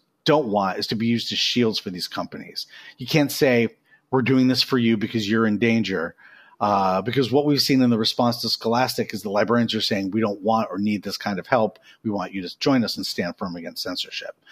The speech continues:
So, as we say so often on this show, stay tuned. I don't think this is quite over yet, uh, so we'll see.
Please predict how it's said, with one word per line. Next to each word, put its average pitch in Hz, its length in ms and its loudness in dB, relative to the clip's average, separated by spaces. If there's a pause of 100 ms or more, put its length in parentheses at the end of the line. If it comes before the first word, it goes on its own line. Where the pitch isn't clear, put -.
(880)
So, 185 320 4 (220)
as 127 160 0
we 143 60 2
say 143 200 4
so 147 240 4
often 165 280 4
on 120 160 4
this 117 100 2
show, 117 360 2
stay 135 360 2
tuned. 185 500 2 (160)
I 98 200 -4
don't 123 180 2
think 135 160 2
this 120 180 -4
is 127 120 0
quite 135 460 2
over 123 280 2
yet, 127 480 0
uh, 110 400 4
so 117 220 0
we'll 107 260 0
see. 147 300 0